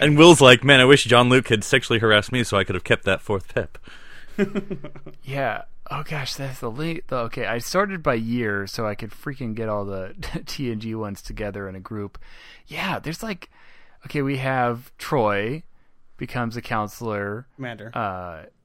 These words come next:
Speaker 2: in Thine Own Self.
Speaker 3: Commander.
Speaker 2: Uh,
Speaker 1: Commander counselor. Counselor
Speaker 2: yeah,
Speaker 1: commander.
Speaker 2: K-, well, yeah, commander counselor. So she's technically a commander of the sciences.
Speaker 3: Mm-hmm. And so is,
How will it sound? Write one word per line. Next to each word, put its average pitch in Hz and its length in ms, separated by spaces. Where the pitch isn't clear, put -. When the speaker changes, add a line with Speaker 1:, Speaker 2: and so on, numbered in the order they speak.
Speaker 2:
in 107 260
Thine 107 260
Own 113 180
Self. 92 440
Speaker 3:
Commander. 101 300
Speaker 2:
Uh, 92 540
Speaker 1:
Commander 92 240
counselor. 82 420
Counselor 90 360
Speaker 2:
yeah, 98 140
Speaker 1:
commander. 78 100
Speaker 2:
K-, 92 220
well, 87 180
yeah, 95 180
commander 107 420
counselor. - 500
So - 160
she's 240 320
technically 143 460
a 117 80
commander 107 480
of 95 80
the 98 60
sciences. - 1000
Speaker 3:
Mm-hmm. 135 360
And 165 140
so 180 160
is, 147 180